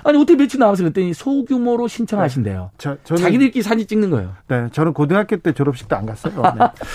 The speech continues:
Speaker 1: <laughs> 저도 이상하게
Speaker 2: 자,
Speaker 1: 졸업식은 안 갔는데.
Speaker 2: 이공구오님께서 은행빚 때문에 폐업을 못해요. 그런 분 있습니다.
Speaker 1: 예.
Speaker 2: 네, 구민정님께서 "그런데 가게세는 왜 안 내려갈까요?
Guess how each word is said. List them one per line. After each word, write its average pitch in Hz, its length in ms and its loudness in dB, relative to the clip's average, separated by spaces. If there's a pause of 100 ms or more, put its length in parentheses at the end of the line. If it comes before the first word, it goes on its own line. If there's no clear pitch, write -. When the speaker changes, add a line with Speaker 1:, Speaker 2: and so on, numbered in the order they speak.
Speaker 1:
<laughs> - 400 -6
저도 143 240 2
이상하게 151 300 2
Speaker 2:
자, 143 80 4
Speaker 1:
졸업식은 143 320 2
안 110 120 0
갔는데. 123 400 0 (220)
Speaker 2:
이공구오님께서 185 1400 4 (240)
은행빚 196 500 4
때문에 170 320 2
폐업을 214 400 2
못해요. 165 720 2
그런 147 220 0
분 135 320 0
있습니다. 127 360 -2
Speaker 1:
예. 104 380 0
Speaker 2:
네, 120 400 -4
구민정님께서 143 800 0
"그런데 170 320 -2
가게세는 180 680 -2
왜 156 100 4
안 135 240 0
내려갈까요? 160 920 -2